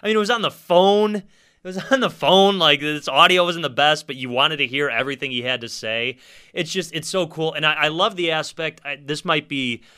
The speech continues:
just super way too into it, and maybe it's just me, or maybe it's a baseball thing,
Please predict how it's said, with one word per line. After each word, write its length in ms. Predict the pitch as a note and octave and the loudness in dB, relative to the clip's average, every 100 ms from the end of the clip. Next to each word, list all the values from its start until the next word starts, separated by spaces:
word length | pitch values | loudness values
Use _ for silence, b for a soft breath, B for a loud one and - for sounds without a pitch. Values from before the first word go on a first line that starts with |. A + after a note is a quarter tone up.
| b | b
just 220 | - A2+ | -16 -10
super 640 | - - G3 D#3+ F3+ E3+ D#3+ | -8 -4 -4 -2 -4 -4 -4
way 300 | D3 C3+ C#3 | -4 -2 -2
too 260 | - D3 A#2+ | -4 -8 -6
into 440 | A#2+ A#2 B2 A#2+ | -10 -12 -12 -8
it, 220 | A2+ A2+ | -8 -10
and 160 | A2 A2 | -12 -8
maybe 280 | C#3 D3 C#3 | -6 -4 -6
it's 120 | C3 | -8
just 220 | C3 - | -14 -14
me, 320 | A2+ A2+ A2 | -10 -8 -8
or 80 | G#2+ | -10
maybe 260 | A2 C#3 C3+ | -6 -4 -6
it's 140 | C3 | -8
a 40 | |
baseball 420 | A2+ A2 - A2 G#2 | -10 -10 -10 -12 -12
thing, 320 | A#2 A2 | -12 -14